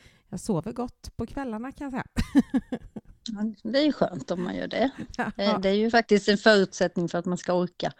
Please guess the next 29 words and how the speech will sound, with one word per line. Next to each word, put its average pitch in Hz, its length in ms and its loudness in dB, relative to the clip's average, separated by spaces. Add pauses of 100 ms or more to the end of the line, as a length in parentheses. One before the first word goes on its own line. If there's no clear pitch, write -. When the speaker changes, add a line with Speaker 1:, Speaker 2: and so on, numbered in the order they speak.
Speaker 1:
Ja, 196 280 0
så 180 140 -8
är 160 140 -6
det. 175 80 -6
Speaker 2:
Att 180 100 -4
man 175 160 -2
sover. 185 420 -4 (400)
Mm, 180 180 -4 (120)
mm. 185 160 -2 (220)
Jo - 300 -6
då. - 120 -8 (180)
Speaker 1:
Hur 247 180 4
har 233 140 2
du 247 140 0
det 214 100 -2
då? 185 60 -6 (1080)
Speaker 2:
Jo 269 240 2 (220)
då, 196 480 8
det 233 420 0 (440)
har 214 180 0
väl 247 140 6
lugnat 233 360 8
ner 143 160 0
sig 247 180 -2
lite 247 220 2
här 208 140 6
nu, 196 240 2
för - 160 -4
nu 196 420 0